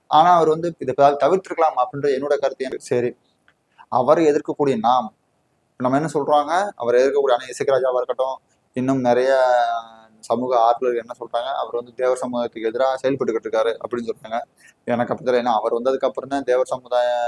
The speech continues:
த-, தலைவரை பத்தி அதிகமா பல்வேறு மேடைகள்ல, அஹ், பேசியிருக்காரு. தேவர் சமுதாய மக்கள் பேசாத பல பேச்சுக்களை தேவரை பற்றி அவர் பொது வெளியில் அவர் பேச கண்டுதான். ஏன்னா, அந்த திராவிட வந்து தேவர சாதிய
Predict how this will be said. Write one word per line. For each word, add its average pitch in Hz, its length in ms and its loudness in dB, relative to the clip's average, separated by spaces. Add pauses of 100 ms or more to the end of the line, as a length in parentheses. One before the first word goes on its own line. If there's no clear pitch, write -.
(220)
த-, 113 180 -2
தலைவரை 123 320 0
பத்தி 127 180 -4
அதிகமா 131 400 0
பல்வேறு 120 680 0 (120)
மேடைகள்ல, 127 540 -6 (440)
அஹ், 120 400 0
பேசியிருக்காரு. 143 420 4
தேவர் 123 200 4
சமுதாய 127 300 -2
மக்கள் 120 260 -6
பேசாத 147 520 4
பல 131 220 0 (400)
பேச்சுக்களை 135 380 0
தேவரை 131 260 2
பற்றி - 260 -4
அவர் 120 200 -2
பொது 131 180 0
வெளியில் 127 240 -2 (680)
அவர் 120 180 4
பேச 139 280 2
கண்டுதான். 151 380 -4 (1120)
ஏன்னா, 127 140 -2
அந்த 139 320 -2
திராவிட 147 360 6
வந்து 143 240 0
தேவர 143 260 4
சாதிய 143 460 2